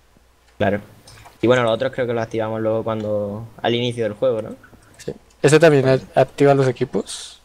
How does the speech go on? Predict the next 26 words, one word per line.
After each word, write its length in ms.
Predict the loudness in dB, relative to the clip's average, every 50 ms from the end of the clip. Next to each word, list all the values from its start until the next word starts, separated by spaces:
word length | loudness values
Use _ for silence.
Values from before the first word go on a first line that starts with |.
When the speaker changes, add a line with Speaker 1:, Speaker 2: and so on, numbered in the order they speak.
| _ _ -20 _
Speaker 2:
No 120 | -18 -16
me 60 | -16 -16
equivoco. 280 | _ -10 -10 -10 -2 4
Ah, 140 | 6 6 8
bueno, 200 | 6 4 4 0
los 160 | -2 -2 0
vacía. 400 | -2 -4 -2 -2 -4 -4 -4 -4 -6 -14 _ _ _ _ _ _ _ _ _ _ _ _ _ _ _ _ _ _ -6
Bueno, 220 | -4 -2 -2 -2 -2 0 0
<laughs> 120 | -2 -2
acá 160 | 0 -2 -2
está 120 | -2 -4 -2
mal, 160 | -2 -2 -2 -2 _
mal 200 | -4 -2 -2 -2 -2
copiado 300 | -4 -4 -2 -2 -2 -2
porque 140 | -2 -2 -4
dice 160 | -4 -4 -6
enti 260 | -6 -6 -4 -4 -4
uno, 220 | -2 -2 -2 -4
enti 260 | -4 -6 -8 -8 -8 -8
uno, 160 | -8 -8 -10
enti 200 | -10 -10 -12 -12
uno. 220 | -10 -10 -10 -8 _
Debería 220 | -2 0 0 0
ser 160 | -2 -4 -4 -4
enti 320 | -4 -6 -6 -6 -8 -4
dos, 420 | -2 -2 -2 -2 -4 -12 -16 -16